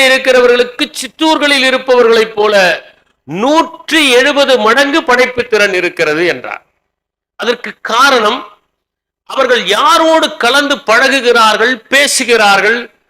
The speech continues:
எவற்றை கற்றுக்கொள்வதற்கான வாய்ப்புகள் இருக்கின்றன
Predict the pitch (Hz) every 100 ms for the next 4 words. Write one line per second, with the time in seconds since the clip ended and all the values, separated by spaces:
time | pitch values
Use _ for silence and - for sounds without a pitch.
0 | _ _ 156 277 302 311 294 269 - 262
1 | - 294 285 269 254 247 226 - 233 220
2 | 185 202 277 320 320 302 269 247 233 233
3 | 220 208 202 190